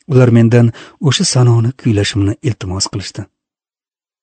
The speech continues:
Men "Hammasi boshqacha bo'ladi. Rahmdil tabib Masih" sanolarini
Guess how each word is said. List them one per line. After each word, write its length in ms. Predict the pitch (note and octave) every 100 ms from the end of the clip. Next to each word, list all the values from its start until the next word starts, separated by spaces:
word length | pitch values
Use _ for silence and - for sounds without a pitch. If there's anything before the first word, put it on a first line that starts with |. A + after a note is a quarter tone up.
| _ _ -
Men 220 | A2+ A2 A2 - _ _ _ _ _ -
"Hammasi 460 | A#2 A2 G#2 - A2
boshqacha 440 | G#2+ G#2 B2 -
bo'ladi. 340 | C#3 G#2+ G2 G2 - _ - - - _
Rahmdil 580 | - A2+ - A2+ G#2+ E3+ -
tabib 380 | - A#2 A#2+ A#2
Masih" 400 | G2+ G2+ G#2 F3+
sanolarini 680 | - A2 G2+ F#2+ F#2+ G2